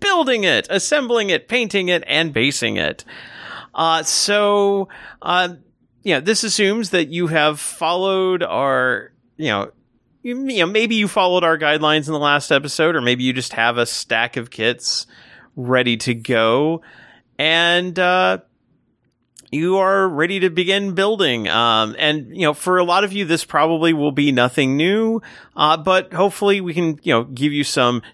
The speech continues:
tips, ideas, uh, things that we've had particular luck with that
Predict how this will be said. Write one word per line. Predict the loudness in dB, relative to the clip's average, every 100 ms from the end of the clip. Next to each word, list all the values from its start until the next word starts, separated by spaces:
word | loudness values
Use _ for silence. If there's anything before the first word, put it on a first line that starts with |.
| _
tips, | -2 -2 -2 -8 -4
ideas, | 0 0 0 0 2 4 2 0 -6 -6
uh, | 0 2 2 0 -8 _ _ -6
things | 0 0 0
that | -4
we've | -4 -2 -2
had | 0 -2 0
particular | -4 -4 -4 -2 0
luck | 0 -2
with | 0 0 0 -2
that | -2 0 0